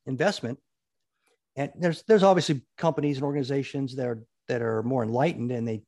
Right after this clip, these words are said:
they don't think that way, but it seems like coming out of the colleges and coming out of the business schools and everything, it's about optimize, optimize. What are your K P Is, you know?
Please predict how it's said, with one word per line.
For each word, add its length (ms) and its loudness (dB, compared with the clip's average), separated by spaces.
they 80 0
don't 180 -2
think 220 4
that 180 2
way, 160 -4
but 300 0
it 120 -4
seems 160 6
like 140 4
coming 220 4
out 80 8
of 80 2
the 40 -4
colleges 540 2
and 80 -6
coming 140 -2
out 20 0
of 60 -2
the 80 -6
business 240 -2
schools 320 -4
and 100 -4
everything, 260 -4
it's 120 -6
about 180 0
optimize, 500 0
optimize. 300 -4
What 140 -2
are 40 2
your 120 0
K 180 -2
P 160 -8
Is, 340 -6
you 60 -8
know? 140 -8